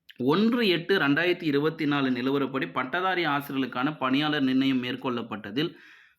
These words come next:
பாடவாரியாக ஆசிரியர் இன்றி உபரி என கண்டறியப்பட்ட பட்டதாரி மற்றும் இடைநிலை ஆசிரியர் பணியிடங்கள்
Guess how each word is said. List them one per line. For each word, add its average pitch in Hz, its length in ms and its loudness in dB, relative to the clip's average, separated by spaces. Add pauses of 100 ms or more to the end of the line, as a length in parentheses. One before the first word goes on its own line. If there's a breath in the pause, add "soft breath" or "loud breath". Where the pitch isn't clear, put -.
(100)
பாடவாரியாக 156 1080 2 (140)
ஆசிரியர் 175 720 0
இன்றி 175 520 0
உபரி 170 380 0
என 156 160 2
கண்டறியப்பட்ட 131 640 -2
பட்டதாரி 156 720 0
மற்றும் 131 360 -6
இடைநிலை 165 320 2
ஆசிரியர் 135 380 -2
பணியிடங்கள் 110 520 -6